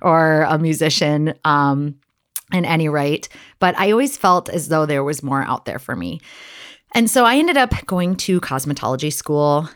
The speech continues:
I studied, um, at Aveda Institute in Minneapolis and really didn't take that super seriously. Um, I,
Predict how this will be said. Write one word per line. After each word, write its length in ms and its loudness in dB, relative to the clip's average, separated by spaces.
I 260 -6
studied, 640 -4
um, 640 -2
at 140 -2
Aveda 580 0
Institute 540 -4
in 160 0
Minneapolis 880 -2
and 720 -2
really 800 0
didn't 260 2
take 260 -6
that 300 0
super 340 -2
seriously. 880 -4
Um, 340 0
I, 100 -8